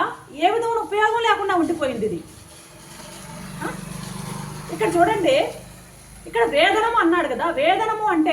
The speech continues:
ఏంటంటే ఇక్కడ, ఇక్కడ ఉపమానంలో చెప్పేది ఏంటంటే మహర్షి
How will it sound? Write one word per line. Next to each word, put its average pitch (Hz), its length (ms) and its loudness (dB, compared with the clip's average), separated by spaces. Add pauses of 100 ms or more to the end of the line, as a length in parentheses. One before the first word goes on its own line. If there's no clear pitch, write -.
ఏంటంటే 294 420 -2
ఇక్కడ, 247 440 -4 (120)
ఇక్కడ 262 180 -10 (440)
ఉపమానంలో 370 500 2 (120)
చెప్పేది 294 320 -2
ఏంటంటే 262 420 -6 (840)
మహర్షి 302 600 -4